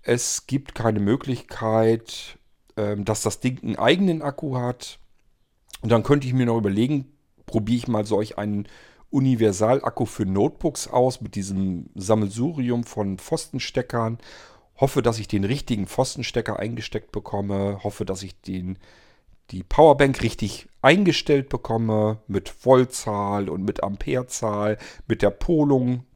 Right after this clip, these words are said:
der Schaltung und so weiter und so fort, dass ich das alles richtig hinbekomme. Und wenn ich das alles hinbekomme, dann fahre ich damit vielleicht ein bisschen günstiger. Ist natürlich aber auch einfach ein bisschen mühseliger. Ich muss immer gucken auf das Netzteil des Gerätes.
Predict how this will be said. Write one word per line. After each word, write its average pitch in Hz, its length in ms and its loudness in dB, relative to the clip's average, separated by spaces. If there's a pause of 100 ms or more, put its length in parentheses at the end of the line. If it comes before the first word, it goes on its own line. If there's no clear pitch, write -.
der 104 100 -4
Schaltung 107 440 -4
und 101 80 -8
so 98 140 -6
weiter 98 220 -4
und 92 80 -6
so 95 100 -10
fort, 98 280 -4 (380)
dass 113 140 -4
ich 120 80 -4
das 160 180 4
alles 135 280 -4
richtig - 380 -6
hinbekomme. 190 760 2 (160)
Und 104 260 -6
wenn 131 80 2
ich 151 80 -6
das 147 180 -4
alles 127 180 -4
hinbekomme, 175 520 0 (340)
dann 117 200 2
fahre 131 360 0
ich - 200 -6
damit 135 280 2
vielleicht 123 380 0
ein - 20 -2
bisschen 120 240 -2
günstiger. 98 540 -4 (720)
Ist 143 200 2
natürlich 147 440 2
aber 123 200 0
auch 127 280 4 (640)
einfach 113 240 0
ein 120 60 -6
bisschen 123 360 -4
mühseliger. 101 720 -4 (160)
Ich - 160 -14
muss 110 180 -4
immer 120 220 -2
gucken 165 560 -6
auf - 180 -4
das - 200 -10
Netzteil 131 420 -4
des 147 160 -10
Gerätes. 143 600 -6